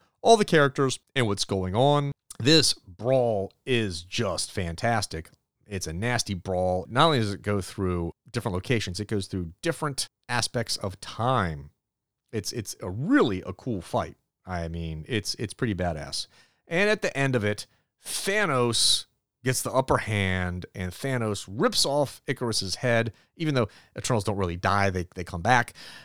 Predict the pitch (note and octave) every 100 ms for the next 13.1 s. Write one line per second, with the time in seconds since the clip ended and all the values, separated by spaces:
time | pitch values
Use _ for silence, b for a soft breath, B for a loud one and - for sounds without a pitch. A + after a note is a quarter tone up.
0 | - A#2 G2+ - D#3 D3 C3+ - A#2+ G#2+
1 | G2+ C3 B2+ B2+ - C#3 C#3+ - A2+ G#2
2 | G#2 - D#3 D3 C3 B2+ A#2+ F#2+ F2 F2+
3 | G#2+ G#2+ G#2+ - G#2 F#2+ F#2 F2+ C#3 G3
4 | D#3+ E3 A#2 G2+ F#2 - - - - D#3+
5 | G3+ A3+ D#3 - - - _ _ _ _
6 | _ _ - G2 - - A#3+ - - A2
7 | G#2 G2 F2+ C3+ A3 G3+ - C3 - G#2
8 | - F#2+ E2 F#2 E2 - F2+ C#3+ D3 C3
9 | - - _ _ _ _ _ _ _ _
10 | A#2+ A#2+ A2+ A2 G#2+ G#2 G2+ - G#2 G2
11 | G2 F#2 - - _ _ - F#3 F3+ D#3+
12 | D#3 - A2+ G#2 F#2 F2+ - - C#3+ C3+